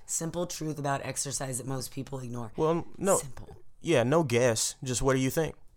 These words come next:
Speaker 1: Okay, what do I think? I think, um, how much time and effort's involved in it.
Speaker 2: A simple truth.
Speaker 1: That's
Speaker 2: How
Speaker 1: not
Speaker 2: much,
Speaker 1: simple.
Speaker 2: how much time and effort you're gonna have to put in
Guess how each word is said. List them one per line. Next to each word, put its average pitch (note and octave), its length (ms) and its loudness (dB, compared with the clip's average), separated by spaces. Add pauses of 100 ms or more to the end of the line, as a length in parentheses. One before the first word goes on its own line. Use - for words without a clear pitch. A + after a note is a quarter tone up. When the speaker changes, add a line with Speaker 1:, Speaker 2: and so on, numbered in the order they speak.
Speaker 1:
Okay, F#3+ 320 6
what D#3 140 2
do E3 80 4
I D#3 100 4
think? - 300 -6 (420)
I D3 100 0
think, D#3 380 -4
um, C#3 300 0
how C#3+ 120 -4
much - 340 -6
time C3+ 260 -4
and B2+ 100 -4
effort's A#2+ 340 -6
involved G2+ 380 -8
in F#2+ 60 -6
it. E2+ 140 -8 (1200)
Speaker 2:
A C3+ 60 -10
simple B2 380 -2
truth. A#2+ 380 -2 (340)
Speaker 1:
That's C3 120 0
Speaker 2:
How C#3 80 4
Speaker 1:
not C#3 60 2
Speaker 2:
much, C3+ 180 4
Speaker 1:
simple. C3 420 -2 (220)
Speaker 2:
how C#3+ 120 8
much C#3+ 260 2
time C3 540 2
and A#2 120 2
effort A#2 400 2
you're A#2 140 2
gonna A2+ 180 2
have A2 160 -2
to - 60 -6
put A2 200 2
in G#2 260 -4